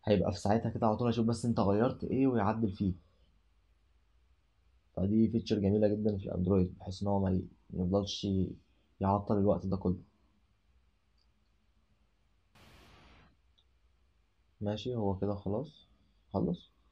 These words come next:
وهنا طلع لي هنا إيه؟ write your message. فخلاص، أنا هدوس هنا، وأنا هكتب له،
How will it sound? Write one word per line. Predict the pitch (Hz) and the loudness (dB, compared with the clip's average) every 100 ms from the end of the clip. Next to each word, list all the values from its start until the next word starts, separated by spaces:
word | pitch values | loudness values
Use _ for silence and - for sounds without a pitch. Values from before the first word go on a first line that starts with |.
| - | 0
وهنا | 113 120 120 117 110 113 113 | 2 2 2 0 -2 0 0
طلع | 110 110 | 2 2
لي | 107 | 2
هنا | 107 104 | 0 0
إيه؟ | 107 101 95 - | 0 -2 -6 -4
write | 104 104 101 | 0 2 0
your | 104 | -2
message. | 101 98 - - - - - | -2 -2 -4 -14 -18 -20 -14
فخلاص، | - 165 156 - | -6 -2 -2 0
أنا | 120 | 0
هدوس | 120 120 117 | 0 -2 -2
هنا، | 147 - - - - - - - _ | -4 -8 -18 -20 -20 -20 -20 -20 _
وأنا | - 113 117 117 117 110 - 101 104 104 104 | 4 8 10 10 8 6 2 0 0 0 -2
هكتب | 107 - - 107 104 | -8 -8 -4 -2 0
له، | 104 107 104 | 0 2 0